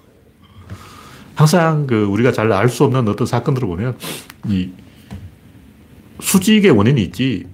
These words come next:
수평의 원인이 있는 게 아니에요. 세월호가 쓰러지는 것도 수평에서 세월호가 이게 내 옆에 뭐가 박았다. 이건 거짓말이고 항상 그 수직 구조로 봐야 된다고. 배가 있는데 지-, 짐을 잘 실었나?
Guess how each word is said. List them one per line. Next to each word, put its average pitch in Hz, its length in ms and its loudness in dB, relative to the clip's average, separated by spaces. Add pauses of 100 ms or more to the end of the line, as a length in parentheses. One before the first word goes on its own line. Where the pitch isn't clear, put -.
수평의 196 420 2
원인이 117 240 0
있는 127 140 -2
게 143 80 -4
아니에요. 117 360 -8
세월호가 170 560 2 (180)
쓰러지는 175 380 0
것도 117 360 -4 (300)
수평에서 190 960 2 (220)
세월호가 180 380 4
이게 170 100 -2
내 143 100 0
옆에 156 180 2
뭐가 139 180 4
박았다. 135 400 -2
이건 131 260 -2
거짓말이고 117 680 -2 (300)
항상 151 380 2
그 98 240 -4 (320)
수직 185 260 0
구조로 170 240 2
봐야 98 120 0
된다고. 82 300 -8 (3000)
배가 147 200 4
있는데 110 440 -2
지-, - 220 -20
짐을 180 280 4
잘 107 180 0
실었나? 156 500 -2